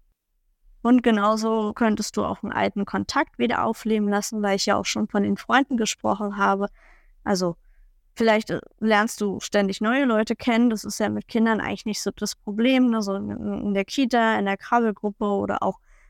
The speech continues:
bei anderen Veranstaltungen, so in einem Vereinssport oder Eltern-Kind-Turnen, da lernt man ja schnell andere Mamas und Papas, auch gerade aus der Nachbarschaft, kennen.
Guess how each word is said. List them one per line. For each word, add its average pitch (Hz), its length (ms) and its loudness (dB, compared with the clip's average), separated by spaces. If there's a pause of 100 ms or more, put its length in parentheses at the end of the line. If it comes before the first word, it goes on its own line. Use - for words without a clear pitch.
(120)
bei 202 220 2
anderen 226 460 4
Veranstaltungen, 208 920 0
so 196 260 -2
in 190 140 0
einem 190 200 -2 (220)
Vereinssport 214 920 0
oder 196 220 2
Eltern-Kind-Turnen, 220 1120 0
da 190 220 2 (480)
lernt 269 280 4
man 262 140 4
ja 220 140 2
schnell 269 360 2
andere 254 360 2
Mamas 247 460 2
und 247 120 0
Papas, 247 520 2
auch - 160 -6
gerade 214 280 2
aus 208 140 0
der 208 120 -4
Nachbarschaft, 247 720 -2
kennen. 233 360 2